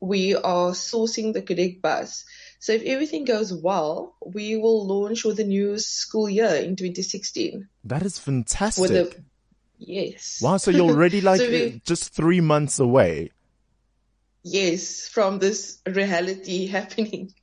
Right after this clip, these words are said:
Speaker 2: Uh,
Speaker 1: And if
Speaker 2: how
Speaker 1: I can just add,
Speaker 2: Uh-huh.
Speaker 1: um, we are currently in talks with, um, with C N H Industrial. Um, they the,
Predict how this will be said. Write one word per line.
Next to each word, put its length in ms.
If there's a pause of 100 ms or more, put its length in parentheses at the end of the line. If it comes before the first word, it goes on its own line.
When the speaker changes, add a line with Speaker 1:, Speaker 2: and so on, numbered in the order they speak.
(120)
Speaker 2:
Uh, 60 (360)
Speaker 1:
And 100
if 80
Speaker 2:
how 80
Speaker 1:
I 100
can 180
just 280
add, 360
Speaker 2:
Uh-huh. 320
Speaker 1:
um, 140 (280)
we 140
are 80
currently 520
in 160
talks 360
with, 400
um, 520 (500)
with 140
C 300
N 180
H 240
Industrial. 1040
Um, 280
they 220
the, 360